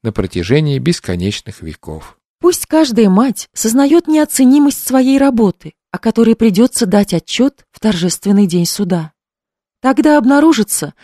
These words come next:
Speaker 2: что многие неудачи и преступления людей являются следствием равнодушия и небрежности тех,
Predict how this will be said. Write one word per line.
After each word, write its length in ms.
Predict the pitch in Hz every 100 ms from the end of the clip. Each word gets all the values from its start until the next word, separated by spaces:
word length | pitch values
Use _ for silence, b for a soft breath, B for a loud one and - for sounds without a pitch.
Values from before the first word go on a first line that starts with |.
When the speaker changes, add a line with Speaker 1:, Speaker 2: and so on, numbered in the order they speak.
| b
Speaker 2:
что 240 | - - 294
многие 380 | 294 302 240 269
неудачи 640 | 254 240 196 285 294 -
и 60 | 190
преступления 760 | 220 214 - 247 254 262 185
людей 420 | 180 165 208 294 - b b b
являются 540 | 196 254 349 330 -
следствием 520 | 285 262 320 - 302 277
равнодушия 720 | 262 214 208 277 302 - 285
и 140 | 254
небрежности 760 | 277 247 269 262 185 170 - 160
тех, 380 | - 262 -